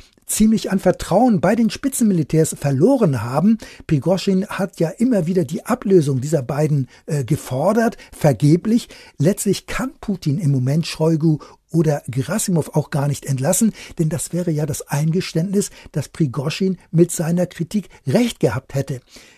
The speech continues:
Dass die beiden aber nicht in der Lage sind, die Probleme zu lösen, das kann man möglicherweise immer mehr sehen und daran entzündet sich jetzt auch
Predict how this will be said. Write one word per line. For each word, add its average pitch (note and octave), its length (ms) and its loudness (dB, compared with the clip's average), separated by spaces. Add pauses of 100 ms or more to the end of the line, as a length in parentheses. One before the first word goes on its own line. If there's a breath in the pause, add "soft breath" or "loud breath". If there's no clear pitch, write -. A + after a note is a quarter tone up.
(120 loud breath)
Dass D#3+ 220 2
die D3+ 140 -2
beiden E3 480 2
aber C#3+ 360 -2 (220 soft breath)
nicht D#3 320 4
in D#3 100 0
der C3+ 140 0
Lage F#3+ 440 0
sind, E3 360 2 (180 soft breath)
die D#3 60 0
Probleme G3 640 -2 (160)
zu - 180 -2
lösen, F3+ 480 2 (260 loud breath)
das F3 220 0
kann F3 220 -2
man E3+ 160 2
möglicherweise D#3 580 -2
immer D#3+ 240 0
mehr C#3 240 -4
sehen D3 300 -2 (180 loud breath)
und D3+ 160 -2
daran D3 320 -4 (160 loud breath)
entzündet D#3 920 -4
sich E3 160 -6
jetzt D#3+ 200 -6
auch - 260 -4